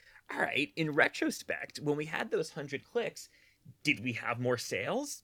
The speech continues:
No? Okay." And then you're optimizing to the wrong thing. And it's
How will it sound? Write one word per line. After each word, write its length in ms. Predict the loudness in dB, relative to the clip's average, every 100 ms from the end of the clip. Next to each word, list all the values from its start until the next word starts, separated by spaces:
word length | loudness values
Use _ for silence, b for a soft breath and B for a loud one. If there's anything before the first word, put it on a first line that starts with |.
| _
No? 600 | -2 4 6 8 8 6 4
Okay." 480 | 4 4 2 2
And 80 | 2
then 100 | 2
you're 140 | 2 2
optimizing 640 | 0 -2 -2 -2 -2 -6
to 60 | -6
the 100 | -2
wrong 280 | 0 0
thing. 400 | -4 -6 -8 -8 -12 _ B B B 0
And 120 | 4
it's 160 | 4